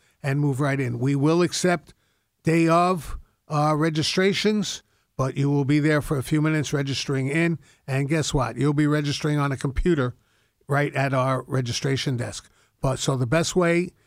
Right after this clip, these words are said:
is to register online, and what I want to let people know is that if they register between now and Tuesday, they save twenty dollars on an early re-, with an early registration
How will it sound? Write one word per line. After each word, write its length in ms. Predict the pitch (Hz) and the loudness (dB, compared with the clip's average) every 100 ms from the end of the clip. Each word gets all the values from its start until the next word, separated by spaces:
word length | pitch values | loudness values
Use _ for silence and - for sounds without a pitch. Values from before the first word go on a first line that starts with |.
| _ _ | _ _
is 220 | 147 139 | -2 -2
to 140 | - | 0
register 420 | 147 151 143 - 131 | 2 2 0 0 0
online, 540 | 143 170 165 160 165 | 0 2 2 2 2
and 120 | 156 | 2
what 140 | 139 135 | 2 2
I 60 | |
want 240 | 135 143 139 | 2 2 2
to 40 | |
let 220 | 139 139 | 0 -2
people 260 | - 135 135 | -2 0 2
know 280 | 143 151 165 | 2 4 2
is 100 | 127 | 0
that 140 | 139 | -2
if 120 | 127 | -2
they 120 | 135 | -2
register 540 | 135 143 139 127 156 139 - _ _ | 0 0 0 -4 -4 -6 -8 _ _
between 320 | 151 - 160 147 | -6 0 2 2
now 260 | 147 151 | 2 2
and 200 | 147 131 | 0 -2
Tuesday, 540 | - 165 151 180 202 196 _ _ _ _ | 0 0 2 2 0 0 _ _ _ _
they 140 | 143 139 | -2 0
save 320 | - 151 131 | 0 0 -2
twenty 340 | - 151 160 | -2 2 2
dollars 420 | 156 151 156 170 | 4 4 2 2
on 160 | 151 135 | 0 0
an 100 | 135 | 0
early 280 | 139 143 147 | 0 2 2
re-, 160 | 147 - | 0 0
with 200 | 139 131 | -2 0
an 120 | 139 | 2
early 260 | 143 147 151 | 2 2 2
registration 800 | 147 135 127 151 160 - 208 | 0 0 -2 0 0 0 -4